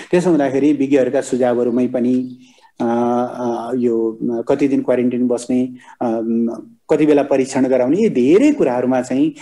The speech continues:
अब over the time, अ, सुझावहरू अथवा हाम्रा निष्कर्षहरू, अ, परिमार्जित हुँदै गइरहेका छन्।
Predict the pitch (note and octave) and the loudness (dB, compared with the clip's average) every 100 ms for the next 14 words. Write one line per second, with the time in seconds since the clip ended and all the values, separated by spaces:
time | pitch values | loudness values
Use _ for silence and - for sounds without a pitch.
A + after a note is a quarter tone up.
0 | - - C3 A#2 C3 B2 D#3+ D3+ C#3+ C3 | -16 -8 -4 -2 -4 0 2 2 2 0
1 | - - - - C#3 C3 - - - C#3+ | -2 -14 -8 -2 0 0 -2 -8 -6 -2
2 | A#2+ A#2+ - C#3+ C3 A#2+ A#2+ C3 C3+ B2+ | -2 -2 0 2 2 0 0 0 0 -2
3 | A#2+ A2 A#2 A#2+ C#3+ C#3+ B2+ A#2+ B2+ C#3+ | -2 0 0 2 0 0 -2 -2 0 -2
4 | - - - A#2 A2 A2+ - - - E3+ | -4 -18 -10 -6 -4 -4 -6 -8 0 2
5 | F3 D#3 E3 F3+ G#2 A2+ G#2+ G2+ G#2 G#2 | 4 2 2 0 0 0 -2 -2 -4 -4
6 | - G#2+ | -4 -6